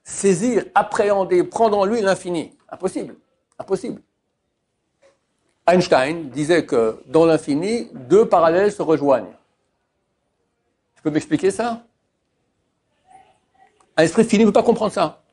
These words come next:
C'est tout à fait incompréhensible. C'est une erreur dans le monde du fini. Pourtant, dans l'infini, c'est vrai.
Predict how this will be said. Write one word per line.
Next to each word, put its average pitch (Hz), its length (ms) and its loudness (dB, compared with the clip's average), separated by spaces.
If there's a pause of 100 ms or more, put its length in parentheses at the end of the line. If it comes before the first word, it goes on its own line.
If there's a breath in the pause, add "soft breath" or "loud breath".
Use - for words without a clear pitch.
(1700)
C'est - 100 -20
tout 208 120 2
à 196 60 4
fait - 260 2
incompréhensible. 202 760 2 (360)
C'est - 320 -10
une 147 140 4
erreur 202 320 6
dans 143 100 0
le 139 60 4
monde 135 140 4
du 123 80 -10
fini. 113 200 -6
Pourtant, - 400 -2
dans 139 120 0
l'infini, 131 340 -2
c'est 135 140 -2
vrai. 190 280 2